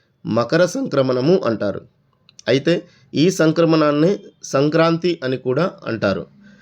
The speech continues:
అయితే మనకు పన్నెండు రాసులు ఉన్నాయి. ఆ పన్నెండు రాసులలోకి సూర్యుడు ప్రవేశించే క్రమంలో మనకు పన్నెండు సంక్రాంతులు వస్తాయి. సూర్య సంక్రమణం జరిగేటప్పుడు సూర్యుడు ఏ రాశిలో ఉంటే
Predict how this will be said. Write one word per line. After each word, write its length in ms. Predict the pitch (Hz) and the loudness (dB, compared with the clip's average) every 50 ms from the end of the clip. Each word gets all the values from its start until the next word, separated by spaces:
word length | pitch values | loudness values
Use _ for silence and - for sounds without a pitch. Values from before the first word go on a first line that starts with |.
| - - - - - | -20 -20 -10 -2 0
అయితే 320 | 139 170 175 175 180 175 | 0 2 2 2 2 2
మనకు 320 | 170 165 160 151 151 160 | 4 2 2 0 0 -2
పన్నెండు 500 | 160 - 127 123 135 147 156 160 165 160 | -2 0 0 0 2 4 4 4 4 4
రాసులు 360 | 156 143 135 135 135 185 175 170 | 4 4 2 2 0 0 -2 0
ఉన్నాయి. 480 | 143 123 113 107 101 92 87 - - _ _ _ - | 0 0 0 0 -2 -2 -4 -8 -14 _ _ _ -4
ఆ 100 | 113 123 | -2 -2
పన్నెండు 520 | 123 - 120 123 143 156 170 185 190 175 190 | 0 0 -2 0 2 2 2 2 2 2 2
రాసులలోకి 840 | 175 170 156 156 156 170 156 156 151 151 147 147 147 - 190 190 190 - _ _ _ _ _ _ | 4 4 2 2 0 0 0 2 2 4 2 2 2 0 -2 -2 -2 -6 _ _ _ _ _ _
సూర్యుడు 500 | - - - 156 160 175 175 196 196 185 | -8 -2 2 4 4 6 6 4 4 4
ప్రవేశించే 840 | 190 190 - 165 143 139 143 151 147 147 - 143 139 135 - 147 139 | 2 0 0 0 2 2 4 2 0 0 -2 -6 -6 -4 -2 0 0
క్రమంలో 680 | 131 - 127 120 123 131 131 131 135 165 196 - - - - | 0 0 0 0 2 2 2 2 2 2 2 0 -2 -8 -8
మనకు 320 | - 123 127 135 - - 165 | -2 -2 0 0 0 -2 -4
పన్నెండు 580 | 165 - 127 127 143 156 165 165 170 170 165 | -4 -2 -2 0 2 2 4 4 2 2 0
సంక్రాంతులు 680 | 160 - 143 139 139 135 135 135 135 139 135 165 180 220 | 0 -2 -2 -2 -2 -2 0 0 0 0 0 0 0 2
వస్తాయి. 460 | 202 165 127 - - 101 92 90 - - _ _ _ _ _ _ _ _ _ _ _ _ _ _ _ _ _ _ - | 2 2 0 -2 -2 -4 -4 -4 -6 -12 _ _ _ _ _ _ _ _ _ _ _ _ _ _ _ _ _ _ -12
సూర్య 380 | - - 147 156 175 185 202 196 | -4 0 2 2 4 4 4 2
సంక్రమణం 580 | - 190 185 175 170 175 175 175 180 180 180 | 4 2 2 2 2 2 2 2 2 2 2
జరిగేటప్పుడు 840 | 151 147 131 123 131 131 143 143 139 151 147 147 165 170 196 220 - - _ _ _ _ _ _ - | 2 0 0 0 0 0 0 -2 0 -2 -4 -2 0 0 0 0 -2 -4 _ _ _ _ _ _ -10
సూర్యుడు 680 | - - 156 160 190 190 208 196 170 175 180 - - - _ - | -4 2 4 4 4 6 4 4 4 4 2 2 -2 -8 _ -4
ఏ 220 | 127 139 160 180 190 | 0 2 4 4 4
రాశిలో 560 | 170 180 175 175 170 - 196 190 196 190 185 | 4 4 2 2 2 0 0 2 2 4 4
ఉంటే 500 | 170 151 143 135 - 180 214 - - | 4 2 0 0 0 0 0 0 -4